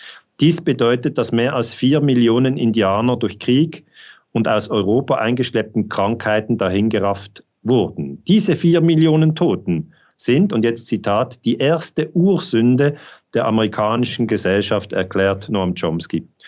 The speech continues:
Über diese Ursünde wird in den U S A noch heute aus Scham nur wenig gesprochen. Also zusammengefasst,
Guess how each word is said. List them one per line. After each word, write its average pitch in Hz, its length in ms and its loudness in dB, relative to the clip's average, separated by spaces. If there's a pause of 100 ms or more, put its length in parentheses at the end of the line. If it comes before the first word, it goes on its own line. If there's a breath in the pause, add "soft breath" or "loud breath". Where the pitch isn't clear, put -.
(260 loud breath)
Über 156 220 4
diese 190 420 4
Ursünde 170 680 2
wird 107 200 -2
in 120 100 2
den 117 200 0
U 135 120 2
S 135 200 0
A 90 340 -2
noch 98 260 -4
heute 123 500 0
aus 98 240 -2
Scham 110 600 -2
nur 117 320 0
wenig 104 320 0
gesprochen. 92 580 -6
Also 92 240 -2 (360 loud breath)
zusammengefasst, 127 800 -2